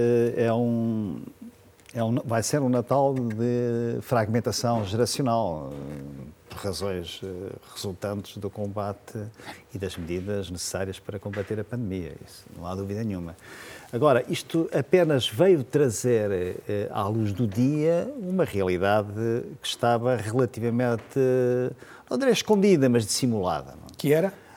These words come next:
Speaker 1: A que é, eh, um, por um lado, nós sabemos que demograficamente o país está cada vez mais
Speaker 2: Mais
Speaker 1: velho.
Speaker 2: velho.
Speaker 1: Eh, eh,
Speaker 2: Somos o quinto país mais velho do
Speaker 1: sim,
Speaker 2: mundo, provavelmente,
Speaker 1: mas há
Speaker 2: mais
Speaker 1: uma
Speaker 2: tarde.
Speaker 1: realidade,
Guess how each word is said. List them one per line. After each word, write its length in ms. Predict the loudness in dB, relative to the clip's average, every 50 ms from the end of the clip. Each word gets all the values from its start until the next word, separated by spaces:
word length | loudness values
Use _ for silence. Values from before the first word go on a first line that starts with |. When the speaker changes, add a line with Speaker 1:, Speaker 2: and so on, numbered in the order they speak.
| -20 -14 -8 -8
Speaker 1:
A 80 | -8
que 240 | -8 -2 4 6 8
é, 800 | 8 8 8 8 6 4 2 4 6 6 8 6 6 4 2 0
eh, 40 | 0
um, 460 | 0 0 0 0 0 0 -2 -2 -4 -6 -10 -16 -20 -20 -14
por 140 | -12 -10 -8
um 60 | -4
lado, 180 | -2 0 0 2
nós 120 | 0 0
sabemos 280 | -2 -2 -2 -2 -4 -4
que 80 | -4 -4
demograficamente 800 | -2 0 2 4 4 2 2 0 -4 -4 -2 0 -2 -2 -4 -4
o 20 |
país 160 | -4 -4 -4
está 160 | -2 -2 -2
cada 200 | -2 0 0 0 2
vez 240 | 2 0 0 0 -2
mais 220 | -2 -2 -2 -2
Speaker 2:
Mais 80 | 2 4
Speaker 1:
velho. 420 | 6 6 6 6 4 0 -4 -8
Speaker 2:
velho. 480 | -8 -8 -8 -6 -4 -4 -4 -4 -6 -8 -12 -14 -18 -20 -20 -20 -20 -20 -20 -20 -14
Speaker 1:
Eh, 400 | -10 -8 -6 -4 -4 -4 -4 -6
eh, 40 | -4
Speaker 2:
Somos 260 | 0 0 2 2 2
o 60 | 2
quinto 200 | 4 4 2 4
país 160 | 4 2 2 2
mais 160 | 2 2 2
velho 160 | 4 2 4
do 80 | 4 4
Speaker 1:
sim, 220 | 4 4 4 4
Speaker 2:
mundo, 140 | 4 2 0
provavelmente, 340 | -2 -4 -2 -2 -2 -2 -2
Speaker 1:
mas 120 | 0 2
há 100 | 2 2
Speaker 2:
mais 120 | 2 2
Speaker 1:
uma 120 | 2 0 0
Speaker 2:
tarde. 120 | 0 2
Speaker 1:
realidade, 480 | 4 4 6 6 6 6 4 4 4